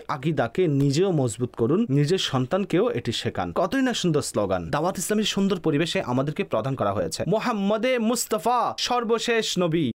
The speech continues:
আহমদে মুজতবা সর্বশেষ নবী। সুবহানাল্লাহ। আমার আমির আহলে সুন্নাত দামাত বারাকাতুহুমুল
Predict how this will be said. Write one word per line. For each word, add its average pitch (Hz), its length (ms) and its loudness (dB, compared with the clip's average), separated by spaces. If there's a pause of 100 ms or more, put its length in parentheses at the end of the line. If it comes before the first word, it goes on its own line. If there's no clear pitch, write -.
(380)
আহমদে 233 640 0
মুজতবা 202 640 0 (520)
সর্বশেষ 247 760 0
নবী। 135 240 2 (340)
সুবহানাল্লাহ। 165 640 0
আমার 220 220 2
আমির 202 320 0
আহলে 185 200 2
সুন্নাত 156 300 2
দামাত 139 340 0
বারাকাতুহুমুল 143 800 0